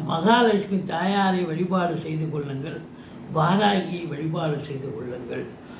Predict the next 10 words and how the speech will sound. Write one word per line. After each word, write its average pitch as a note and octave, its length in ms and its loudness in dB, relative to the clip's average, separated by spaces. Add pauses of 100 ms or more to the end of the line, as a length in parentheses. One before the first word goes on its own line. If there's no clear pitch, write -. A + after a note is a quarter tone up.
(180)
ஓரளவுக்கு G#3+ 840 6
தலைக்கு G3+ 440 2
வர்றது D#3+ 320 0 (120)
தலைப்பாயோட D3+ 640 -4 (120)
போகும். - 320 -10 (920)
அதே A#3 260 8 (160)
போல C#4 280 6
இந்த A#3 260 6 (760)
கலைத்துறையில் D#4+ 840 6
பணியாற்றக்கூடியவர்கள் A#3+ 1200 4